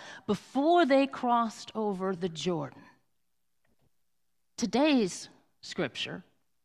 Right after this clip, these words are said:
is not about only awe, but it asks us to stand transfigured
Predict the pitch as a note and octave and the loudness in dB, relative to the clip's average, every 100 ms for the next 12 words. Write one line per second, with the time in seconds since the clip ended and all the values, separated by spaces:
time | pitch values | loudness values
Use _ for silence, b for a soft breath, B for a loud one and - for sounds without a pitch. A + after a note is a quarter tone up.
0 | _ _ _ _ _ - G3+ B3 D4 C#4 | _ _ _ _ _ -4 0 0 0 -2
1 | G#3 G#3 G3 G3+ - - - - _ _ | -4 -6 -4 -4 -6 -12 -14 -16 _ _
2 | _ _ C4+ C#4+ C#4+ B3+ F3+ C#3+ B2+ D3+ | _ _ 2 4 4 2 0 -4 -6 -12
3 | _ _ _ _ _ _ F3 D3+ B2+ D#3 | _ _ _ _ _ _ -4 -2 -4 -8
4 | F#3+ _ _ _ _ _ _ _ A#3 A#3 | -14 _ _ _ _ _ _ _ 0 2
5 | - G#3+ B3+ D#4 - - - - - G3+ | 0 0 0 0 -4 -12 -12 -12 -2 2
6 | F#3 F#3+ - - - - _ _ - F#3+ | 2 0 -6 -16 -18 -20 _ _ -8 -8
7 | - - A3+ A#3+ B3+ B3 A#3+ - - A3 | -8 -6 0 2 4 4 2 -2 -4 0
8 | G#3 G3+ G3 C4+ B3+ G3 D3+ C3+ C4 G3 | 0 2 6 8 10 8 8 4 4 2
9 | D#3+ D#3+ G#3+ F3 - | 2 0 -4 -12 -20